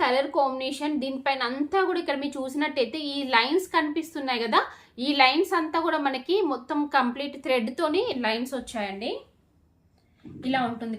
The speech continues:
కంప్లీట్ థ్రెడ్ తోని వస్తాయి. ఇలా కాలర్ నెక్ ఇచ్చారు. So ఇలా మనకి కాలర్ నెక్ అనేది అయితే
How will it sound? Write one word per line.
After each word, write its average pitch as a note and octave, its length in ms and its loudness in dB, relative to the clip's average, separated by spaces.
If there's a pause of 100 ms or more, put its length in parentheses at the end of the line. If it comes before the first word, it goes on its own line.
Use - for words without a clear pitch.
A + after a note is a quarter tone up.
కంప్లీట్ A#3+ 340 -2
థ్రెడ్ A3 260 -4
తోని C4 220 -2
వస్తాయి. G#3+ 300 -4 (100)
ఇలా B3 140 0 (120)
కాలర్ B3 340 2
నెక్ C#4 240 -8
ఇచ్చారు. A#3 380 0 (1080)
So D4 80 0 (120)
ఇలా C#4 220 2
మనకి C#4 300 -2 (200)
కాలర్ C4 340 2
నెక్ D4 200 -6
అనేది B3+ 240 -2
అయితే B3 140 -4